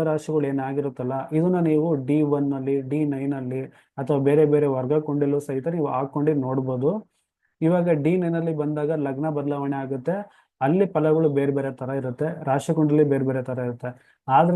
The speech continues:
ನೀವು ಪರಿಹಾರನ ಒಂದು ಕಡೆ ಮಾಡಿದ್ರೆ ಸಾಕು, ಎಲ್ಲಾ ಕಡೆಯಲ್ಲಿ ಯಾವ್ಯಾವ ಒಂದು ವರ್ಗ ಕುಂಡಲಿಯಲ್ಲಿ ದಗ್ಧ ರಾಶಿಗಳಾಗಿ ಬಂದಿದ್ದಾವೆ, ಅದೆಲ್ಲದೂ ಸಹಿತ ಪರಿಹಾರ ಆಗ್ತಾ ಹೋಗುತ್ತೆ. ಇವಾಗ ಚಾರ್ಟ್ ಅಲ್ಲಿ ನಿಮಗೆ,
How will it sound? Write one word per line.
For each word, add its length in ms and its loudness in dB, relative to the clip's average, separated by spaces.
ನೀವು 140 4
ಪರಿಹಾರನ 440 4
ಒಂದು 260 2
ಕಡೆ 160 4
ಮಾಡಿದ್ರೆ 300 -2
ಸಾಕು, 300 -4
ಎಲ್ಲಾ 280 6
ಕಡೆಯಲ್ಲಿ 360 4
ಯಾವ್ಯಾವ 280 0
ಒಂದು 200 -2
ವರ್ಗ 160 -4
ಕುಂಡಲಿಯಲ್ಲಿ 480 -2
ದಗ್ಧ 180 -4
ರಾಶಿಗಳಾಗಿ 600 -2
ಬಂದಿದ್ದಾವೆ, 480 -2
ಅದೆಲ್ಲದೂ 480 4
ಸಹಿತ 220 2
ಪರಿಹಾರ 280 2
ಆಗ್ತಾ 260 -8
ಹೋಗುತ್ತೆ. 280 -6
ಇವಾಗ 280 4
ಚಾರ್ಟ್ 300 2
ಅಲ್ಲಿ 120 0
ನಿಮಗೆ, 300 -2